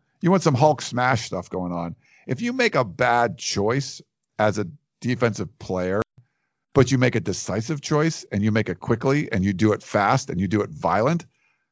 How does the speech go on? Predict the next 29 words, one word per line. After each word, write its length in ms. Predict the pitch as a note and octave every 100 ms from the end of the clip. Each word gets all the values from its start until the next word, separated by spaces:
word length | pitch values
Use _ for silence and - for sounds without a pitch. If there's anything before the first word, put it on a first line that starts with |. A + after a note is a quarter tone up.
| _ _ _ -
like, 220 | D3 -
something 380 | - A#3 E4 F3+
good 220 | G#3+ G#3+
can 120 | C3
still 300 | G#2+ - C#3+
happen, 480 | A#2+ - F3 - B1
you 80 | G#2
know, 120 | G#2
where 340 | G#2+ A#2 A2+ A2 _ _
on 100 | -
the 160 | C#3 G#3+
offensive 360 | G#3 D#3+ B2
side, 320 | - A2 G#2+ G#2
like, 240 | G#2+ - _ _ _ _ _ _ _ _
you 180 | - D3
forget 320 | B2+ D3 D3
to 80 | C3+
block 280 | G#2+ D3+ D#3+
somebody, 460 | A2+ F#2+ G2 G2 G#2
you're 160 | G#2+
probably 600 | F#2+ - D#3 D3 A#2 A2
<laughs> 80 | -
screwed, 600 | - - - - G#3 -
you 80 | D#3
know. 140 | C#3+ - - - -
But 140 | E3
if 100 | D3
you, 180 | F#3 G3+
like, 280 | E3+ D#3